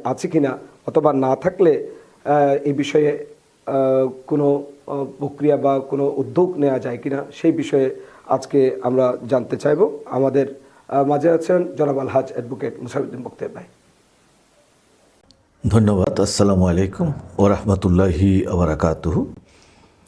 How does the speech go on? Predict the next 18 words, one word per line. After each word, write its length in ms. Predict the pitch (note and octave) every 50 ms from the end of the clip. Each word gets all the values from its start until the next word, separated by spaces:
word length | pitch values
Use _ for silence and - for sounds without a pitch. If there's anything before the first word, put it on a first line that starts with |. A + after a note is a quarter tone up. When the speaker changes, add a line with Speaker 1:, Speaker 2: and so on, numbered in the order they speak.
| _ _ _ _ _ _ _ _ - E3 D3+ - -
Speaker 2:
আসলে 460 | - C3 A#2+ - F3 E3+ E3 E3+ E3+
এটা 420 | D#3 - D3 D3+ D3 D3 C#3+ - G#2+ G#2 F#2+ - - - - - - - - - _ _ _ _ _ _ _ _ _ _ _ _ _ _ -
বহু 260 | F#2+ G2 G#2 B2 C#3
বছর 400 | C3 G2+ G2 G#2+ G#2+ - - E3+
ধরে 320 | D#3 C3 A#2 C#3 B2+ A#2+ A2
আমরা 220 | F#2+ F#2 G2+ G#2
লক্ষ্য 280 | G2+ F#2+ G2 - A2 G2
করছি 480 | G#2 G2 - - - - C3 - - - _ _ _ _ _ _ _ _ _ _ _ _ _ _ _ _ _ _ -
যে 140 | E2+ G2 G#2+
একটি 240 | A2 G#2+ - - A2+
মহল 640 | A2 G#2+ G2 F#2+ A#2+ A#2+ G2+ F2 G2 B2+ F3+ F3+ - - - - - _ - _ _ _ _ _ _ - - _ _ _ _ _ _ _ _ _ _ _ _
তারা 500 | - G2+ G2+ F#2+ F2+ F2 E2 D2+ - - - - - - - - - - - - - _ _ _ _ _ _ _ -
ইসলামী 500 | G#2+ - - C3+ C3+ B2+ C3 C3+ C3+ B2+
আলোচনা 520 | A2 G#2+ G#2+ G#2+ G#2 G#2 A#2+ A2+ A2+ A#2+
করতে 320 | A#2+ C#3 A#2+ - - C3
গিয়ে 340 | A#2+ A2 G2 F#2+ G2+ D3+ E3+ - - - _ _ _ _ _ _ _ _ _ _ _ _ _ _ _ _ _ _ _ _ _ _ _ _ _
তৌহিদ 460 | A#2 A#2+ A#2 G2+ C3 C#3 - - -
থেকে 560 | - C#3+ - B2+ - C3+ B2+ B2 A#2 A2+ -